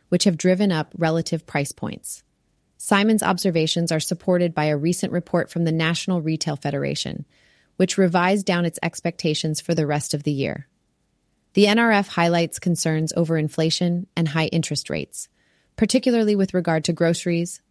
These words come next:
cars, and mortgages. As a result, discretionary spending growth is slowing, and retail cargo imports are anticipated to decrease. These challenges have already impacted consumer spending,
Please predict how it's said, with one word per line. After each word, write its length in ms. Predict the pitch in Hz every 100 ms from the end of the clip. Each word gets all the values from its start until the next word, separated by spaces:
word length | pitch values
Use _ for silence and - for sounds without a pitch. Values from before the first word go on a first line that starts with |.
| _
cars, 340 | - 170 165 -
and 140 | 156
mortgages. 680 | 151 139 139 - - - - _ _ _ _ _ _ _ _
As 200 | 214 240
a 40 |
result, 520 | 285 247 175 151 - -
discretionary 640 | 180 - 196 190 202 185 180
spending 400 | - 165 165 160
growth 280 | 151 147 -
is 80 | 165
slowing, 540 | - 147 131 - 147 - _ _ _ -
and 140 | 170
retail 320 | 196 196 214
cargo 320 | 208 180 165
imports 480 | 151 160 - 151 -
are 140 | - 160
anticipated 760 | 156 180 180 165 160 151 147
to 300 | - 156 151
decrease. 840 | 147 165 165 - 139 - - - _ _ _ _ _ _ -
These 220 | 214 214
challenges 560 | - 202 202 196 190 -
have 180 | 170 -
already 300 | 180 185 185
impacted 600 | - 175 165 156 - 147
consumer 420 | 160 156 175 156
spending, 540 | 151 - 147 143 143